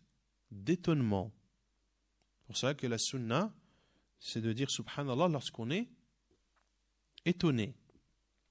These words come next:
Pourquoi ils étaient étonnés ? Ils étaient étonnés que le prophète sallallahu alayhi wa sallam leur dise Innaha Safiyatu bintu Huyay. Ils étaient étonnés que le prophète sallallahu alayhi wa sallam leur dise que c'est Safiya. Autrement dit,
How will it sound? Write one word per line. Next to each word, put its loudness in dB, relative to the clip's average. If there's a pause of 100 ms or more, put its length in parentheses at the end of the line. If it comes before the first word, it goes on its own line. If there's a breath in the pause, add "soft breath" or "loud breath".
(160)
Pourquoi 10
ils 10
étaient 6
étonnés ? 4 (480 loud breath)
Ils 2
étaient 8
étonnés 6
que 2
le 6
prophète 2
sallallahu 2
alayhi 0
wa 0
sallam 4
leur 6
dise 2
Innaha 4
Safiyatu 0
bintu -6 (120)
Huyay. -4 (1080)
Ils -8
étaient 0
étonnés 4
que 0
le 6
prophète 0
sallallahu 0
alayhi 0
wa 0
sallam 0
leur 2
dise -4
que -4
c'est -2
Safiya. 0 (800)
Autrement -2
dit, 0